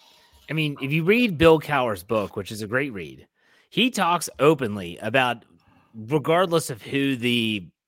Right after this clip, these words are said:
offensive coordinator was, Ken Wisenhunt, or if it was someone else that he had during his tenure at the Steelers, if they ran a play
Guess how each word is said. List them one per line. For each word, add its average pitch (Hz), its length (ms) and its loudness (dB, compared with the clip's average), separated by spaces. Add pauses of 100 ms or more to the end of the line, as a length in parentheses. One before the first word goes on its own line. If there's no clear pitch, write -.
(100)
offensive 123 420 0
coordinator 92 400 -8
was, 69 280 -16
Ken 120 360 -4
Wisenhunt, 95 800 -8
or 110 300 -4
if 101 100 -12
it 110 80 -4
was 107 260 -6 (380)
someone 135 380 0
else 117 240 -4
that 101 100 -8
he 120 160 -4
had 113 220 -2
during 117 260 0
his 107 140 -10
tenure 110 300 -6
at 92 60 -6
the 95 80 -8
Steelers, 92 460 -6 (400)
if 113 140 -4
they 180 180 8
ran 185 220 2
a 151 60 -2
play 101 540 0